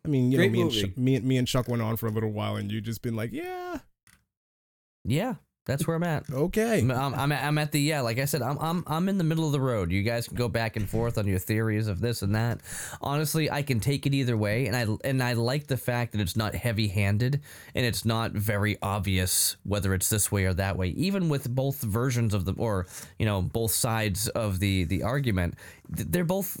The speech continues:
Speaker 3: good arguments.
Speaker 1: They're both
Speaker 3: Honestly,
Speaker 1: solid.
Speaker 3: they are.
Speaker 1: They're both
Speaker 3: So
Speaker 1: solid.
Speaker 3: it's, that's why it's like, you know, we're not supposed to know, and I don't really care.
Speaker 1: I prefer
Speaker 3: You know?
Speaker 1: movies to be like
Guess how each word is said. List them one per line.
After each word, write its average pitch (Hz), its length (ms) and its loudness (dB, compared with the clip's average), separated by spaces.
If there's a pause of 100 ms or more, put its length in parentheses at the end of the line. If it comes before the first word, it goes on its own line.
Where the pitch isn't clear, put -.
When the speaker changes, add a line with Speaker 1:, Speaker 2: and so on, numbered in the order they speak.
Speaker 3:
good 170 300 2
arguments. 131 480 0
Speaker 1:
They're 113 180 4
both - 60 -4
Speaker 3:
Honestly, - 280 4
Speaker 1:
solid. 90 160 4
Speaker 3:
they 113 100 2
are. 156 300 0
Speaker 1:
They're 135 80 0
both 113 240 0
Speaker 3:
So - 100 0
Speaker 1:
solid. 135 320 2
Speaker 3:
it's, 135 220 -2
that's 151 400 -2
why 160 160 0
it's 151 200 -2
like, 151 240 -2 (140)
you 180 160 0
know, 190 320 0 (420)
we're 170 260 2
not 190 200 0
supposed 180 340 0
to 160 60 0
know, 131 300 0
and 151 180 0
I 156 80 2
don't 175 340 -2
really 233 380 0
care. 254 420 -2
Speaker 1:
I 139 200 2
prefer 135 320 0
Speaker 3:
You 131 60 6
know? 123 140 6
Speaker 1:
movies 117 280 4
to 110 100 -2
be 92 160 0
like 78 140 -6